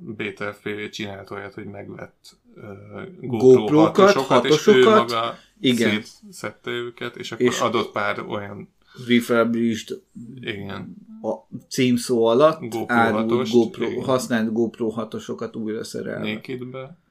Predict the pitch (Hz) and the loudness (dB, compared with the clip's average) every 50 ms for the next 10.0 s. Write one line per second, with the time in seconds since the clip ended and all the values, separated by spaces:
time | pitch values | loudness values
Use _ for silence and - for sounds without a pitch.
0 | _ _ - - 117 110 113 110 113 110 113 117 113 110 113 113 110 113 107 98 | _ _ -18 -10 -6 -2 0 0 0 0 -2 -4 -6 -6 -6 -6 -6 -8 -10 -10
1 | 101 - - - - - - _ - 110 - - 104 101 107 107 107 110 110 101 | -10 -12 -10 -8 -10 -10 -10 _ -18 -18 -14 -14 -12 -12 -12 -10 -8 -8 -8 -8
2 | - 101 - 107 98 98 - - - - - _ - - - - - - _ - | -8 -8 -8 -8 -8 -8 -10 -10 -12 -12 -12 _ -18 -18 -16 -16 -18 -18 _ -20
3 | - 110 101 101 98 104 104 107 104 - - 135 123 120 123 - 143 120 110 110 | -20 -18 -18 -18 -16 -18 -18 -18 -18 -18 -16 -16 -18 -16 -6 -4 -2 -2 0 -2
4 | 107 - - _ _ _ _ _ _ _ _ _ _ _ _ _ - 131 131 117 | -4 -6 -10 _ _ _ _ _ _ _ _ _ _ _ _ _ 4 4 4 4
5 | 113 123 - 147 147 - - 156 156 151 156 156 - - - _ _ _ _ _ | 4 4 2 2 4 4 6 6 6 6 4 2 -2 -10 -16 _ _ _ _ _
6 | _ _ - 156 151 139 117 117 123 127 117 120 - 127 120 123 127 123 120 127 | _ _ 6 8 8 8 8 6 4 4 4 2 2 2 2 4 4 4 4 6
7 | 117 113 110 107 101 101 92 95 104 101 101 98 101 98 92 90 - - _ _ | 6 6 4 2 -2 -6 -6 -6 -4 -4 -4 -4 -6 -6 -10 -12 -16 -20 _ _
8 | _ _ _ _ _ _ _ _ _ _ _ _ _ _ _ _ _ _ _ _ | _ _ _ _ _ _ _ _ _ _ _ _ _ _ _ _ _ _ _ _
9 | _ _ _ _ _ - 113 - - 110 95 - _ - - 180 - - _ | _ _ _ _ _ -20 -16 -12 -10 -10 -10 -12 _ -20 -20 -20 -20 -20 _